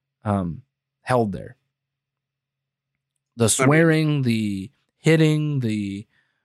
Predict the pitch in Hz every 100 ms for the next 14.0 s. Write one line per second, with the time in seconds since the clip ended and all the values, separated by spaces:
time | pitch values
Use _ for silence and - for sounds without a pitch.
0 | _ - 110 98 95 76 - _ 117 117
1 | 165 180 143 127 127 - - 135 175 -
2 | - _ _ _ _ _ _ _ _ _
3 | _ _ _ 123 - - 156 - _ _
4 | _ _ _ _ - 247 220 233 151 110
5 | - - 147 165 143 - 117 113 117 123
6 | _ _ _ _ _ _ _ _ _ _
7 | _ _ _ _ _ _ _ 156 165 214
8 | - 185 135 123 117 - 190 175 113 -
9 | - - 120 113 131 117 - - 131 117
10 | 107 _ 143 131 226 233 170 135 - 123
11 | 107 - 95 - - _ _ _ - 117
12 | 110 104 127 120 117 110 104 95 - _
13 | - - _ _ _ _ 135 131 113